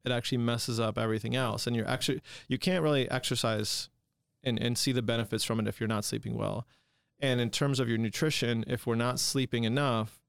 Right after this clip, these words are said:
like, we have different cravings for different things at different times, and it throws off our hormonal balances for different things. So it ends up actually screwing up our nutrition and the things that we wanna eat as well. So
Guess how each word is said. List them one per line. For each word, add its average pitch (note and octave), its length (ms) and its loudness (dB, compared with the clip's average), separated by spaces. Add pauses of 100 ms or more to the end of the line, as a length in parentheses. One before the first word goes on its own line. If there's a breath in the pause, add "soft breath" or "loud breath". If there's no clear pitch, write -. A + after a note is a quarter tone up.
like, A2+ 200 -2
we A#2 80 0
have A2+ 160 0
different A#2 260 -4
cravings A#2 340 0
for - 100 -6
different A2+ 260 -2
things A#2 180 -2
at A2+ 60 -8
different A2+ 220 -6
times, A#2+ 520 0 (420 loud breath)
and A2+ 320 0
it A2+ 140 -2
throws A#2 240 2
off G#2+ 160 -2
our G#2+ 80 -2
hormonal A2+ 380 2
balances A2 440 0
for - 120 -6
different G#2+ 260 -4
things. B2 240 0
So A#2 120 0
it A2 60 -2
ends A#2+ 140 0
up A2+ 140 0
actually A2 240 -2
screwing B2 360 2
up A2+ 140 -2
our A2 80 -2
nutrition A2+ 680 0 (100)
and A2+ 140 0
the G#2 80 -2
things B2 180 -2
that A#2 60 0
we A2+ 80 0
wanna B2 400 2
eat A#2+ 180 -2
as A#2 140 -6
well. A#2 440 0 (360 soft breath)
So C3+ 480 4